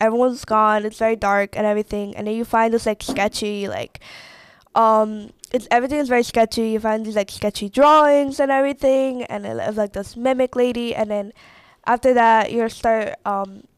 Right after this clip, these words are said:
you move on to the next level and you're, like, walking down to, like, this, like, town thing, and then you get a jump scare right there.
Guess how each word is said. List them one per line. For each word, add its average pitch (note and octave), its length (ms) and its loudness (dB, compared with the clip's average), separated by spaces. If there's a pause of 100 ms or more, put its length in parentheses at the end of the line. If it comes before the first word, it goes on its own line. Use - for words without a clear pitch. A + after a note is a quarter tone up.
(420)
you A#3+ 200 -8
move C4 220 0
on C#4 120 2
to B3+ 120 -10
the A#3+ 100 -2
next A3 320 -4
level G#3 320 0
and G3+ 180 -4
you're, G#3 100 -2
like, G3+ 200 -4
walking G#3 340 -4
down G3+ 440 -4
to, G#3 120 -12
like, G3 200 -6
this, G3+ 120 -6
like, - 180 -8
town A3 520 -2
thing, C#4 420 -4 (460)
and A#3 140 2
then C4 120 2
you C#4 140 -2
get A3 100 2
a G3+ 60 -2
jump G3+ 280 -6
scare G3 260 -6
right F#3+ 200 -6
there. G3 260 -6